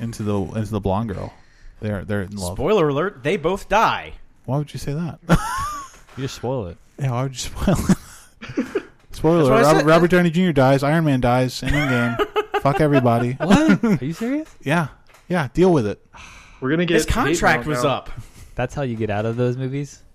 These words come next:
Speaker 3: You, like, get killed? <laughs>
Speaker 2: Basically. Yeah.
Speaker 4: Well, in
Speaker 2: Well, also,
Speaker 4: comics,
Speaker 2: he, like, he's been
Speaker 4: he always come back, so I don't know.
Speaker 2: Yeah,
Speaker 4: He
Speaker 2: I
Speaker 4: might
Speaker 2: mean,
Speaker 4: back.
Speaker 2: he,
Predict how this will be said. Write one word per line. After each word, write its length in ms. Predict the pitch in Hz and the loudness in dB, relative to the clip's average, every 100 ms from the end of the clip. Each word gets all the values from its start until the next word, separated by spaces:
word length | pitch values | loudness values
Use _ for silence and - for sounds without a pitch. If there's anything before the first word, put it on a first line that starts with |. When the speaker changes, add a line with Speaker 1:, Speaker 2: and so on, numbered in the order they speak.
| - | -14
Speaker 3:
You, 160 | 101 101 | -8 -8
like, 100 | 98 | -6
get 160 | 101 92 _ _ | -10 -12 _ _
killed? 300 | - 110 123 - _ _ - | -8 -6 -6 -12 _ _ -4
<laughs> 80 | - - 1077 1077 - 1077 | -4 -6 -6 -4 -4 -4
Speaker 2:
Basically. 480 | 131 143 120 113 135 - | -4 -4 -10 -10 -12 -14
Yeah. 120 | 131 131 - - - - - - - | -16 -18 -20 -20 -20 -20 -20 -16 -4
Speaker 4:
Well, 200 | 151 165 | -4 -2
in 180 | 151 | -2
Speaker 2:
Well, 100 | 160 | 2
also, 240 | 185 202 175 | 4 4 4
Speaker 4:
comics, 140 | 147 | 2
Speaker 2:
he, 60 | 160 | 0
like, 160 | 147 139 | -4 -4
he's 180 | 214 | -6
been 140 | 170 151 | -4 -2
Speaker 4:
he 40 | |
always 240 | 131 127 - | -2 -4 -8
come 160 | 117 | -12
back, 320 | 117 113 113 - | -10 -10 -12 -14
so 140 | 117 | -14
I 40 | |
don't 120 | 117 117 | -12 -8
know. 100 | 131 | -2
Speaker 2:
Yeah, 240 | 156 147 | 2 2
Speaker 4:
He 40 | 139 | 0
Speaker 2:
I 20 | |
Speaker 4:
might 60 | 139 | -2
Speaker 2:
mean, 240 | 131 123 | -4 -6
Speaker 4:
back. 100 | 151 | -6
Speaker 2:
he, 120 | 185 | -6